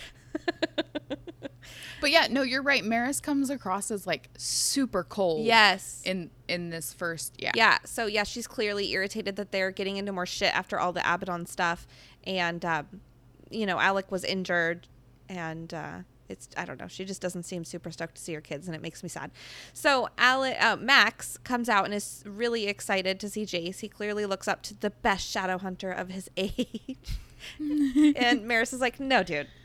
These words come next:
Speaker 1: "We're not liking Jace at the moment. Go away." And she tells Isabel and Alec to take Max to his room and then tells Jace to go <laughs> clean himself up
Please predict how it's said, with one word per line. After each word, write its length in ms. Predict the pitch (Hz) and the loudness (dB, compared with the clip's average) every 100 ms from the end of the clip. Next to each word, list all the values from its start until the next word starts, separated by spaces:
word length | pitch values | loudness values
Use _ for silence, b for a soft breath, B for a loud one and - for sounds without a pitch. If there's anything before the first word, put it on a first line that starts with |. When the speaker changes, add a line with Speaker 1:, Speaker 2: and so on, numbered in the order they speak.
| B - | B -12
Speaker 1:
"We're 420 | 247 269 285 285 | -4 -2 0 2
not 200 | 240 180 | 2 2
liking 300 | 196 202 196 | 0 -2 -4
Jace 240 | 170 180 | -4 -4
at 60 | 185 | -6
the 60 | |
moment. 360 | 170 156 156 - | -6 -4 -6 -2
Go 140 | 185 | 0
away." 240 | 131 - 110 - B B B - | 2 0 -6 -16 B B B -6
And 280 | 208 190 214 | -2 0 -2
she 120 | 233 | -2
tells 200 | 240 220 | 0 0
Isabel 360 | - 214 196 190 | -2 -2 2 2
and 100 | 175 | 2
Alec 360 | 170 175 165 - | 2 0 -4 -10
to 200 | - 185 | -10 -8
take 260 | 208 190 | -6 -6
Max 320 | 180 165 - - | -4 -4 -6 -10
to 80 | |
his 180 | 202 202 | -8 -4
room 380 | 180 160 165 208 B B B - | -2 -2 -4 -10 B B B -6
and 140 | 214 | -2
then 120 | 208 208 | -2 -2
tells 280 | 220 208 | -2 -2
Jace 260 | 202 190 - | -2 -4 -4
to 100 | 185 | -4
go 160 | 202 196 | 0 0
<laughs> 80 | - | -2
clean 120 | 220 | -2
himself 520 | 302 - - 247 - | -2 2 8 8 8
up 240 | 226 185 | -2 -4